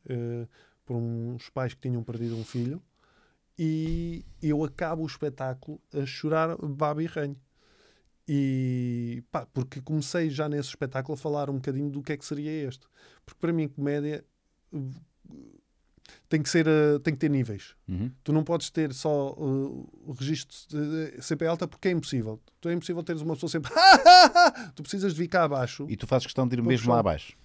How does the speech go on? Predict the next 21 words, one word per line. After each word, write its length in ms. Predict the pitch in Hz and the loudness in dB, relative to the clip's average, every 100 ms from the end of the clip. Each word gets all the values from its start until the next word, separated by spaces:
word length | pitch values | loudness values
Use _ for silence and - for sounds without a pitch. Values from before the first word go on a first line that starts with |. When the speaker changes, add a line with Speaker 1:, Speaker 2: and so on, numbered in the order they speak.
| - | -10
Speaker 1:
E 80 | 202 | -6
faço 260 | 202 294 - | 0 0 -2
questão, 280 | - - 208 | -4 2 4
Speaker 2:
Quer 80 | |
dizer, 160 | 127 120 | 6 4
Speaker 1:
mas 160 | 110 113 | 4 4
Speaker 2:
nesse, 260 | 160 131 | 6 6
nessa 200 | 139 131 | 4 4
tua 120 | 139 123 | 2 0
proposta, 320 | - 95 - | 0 0 4
Speaker 1:
faço 180 | 214 - | 4 4
Speaker 2:
não 20 | |
é? 20 | |
Speaker 1:
questão 240 | - 185 | 0 4
de 80 | 165 | 6
ir 60 | 156 | 6
lá 140 | 165 | 6
abaixo 260 | 165 185 - - | 4 2 0 -6
porque 260 | 185 165 | -6 0
é, 480 | 202 196 202 196 - 175 | 2 2 0 -4 -14 -2
mas 240 | 175 | 0